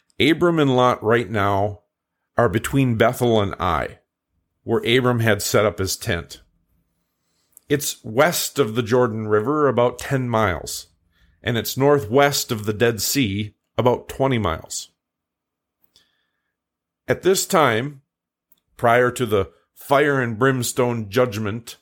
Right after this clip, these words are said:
on Sodom and Gomorrah, the land on both sides of the Jordan was lush. Lot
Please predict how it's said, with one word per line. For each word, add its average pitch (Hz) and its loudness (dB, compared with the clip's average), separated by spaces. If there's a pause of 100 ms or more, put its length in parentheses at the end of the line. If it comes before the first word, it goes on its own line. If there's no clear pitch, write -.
(140)
on 101 -4
Sodom 110 0
and 98 -4
Gomorrah, 92 -4 (560)
the 110 -2
land 139 2
on 127 0
both 156 0
sides 117 2
of 104 -4
the 104 -4
Jordan 98 -2 (500)
was 101 -2
lush. - -4 (460)
Lot 147 0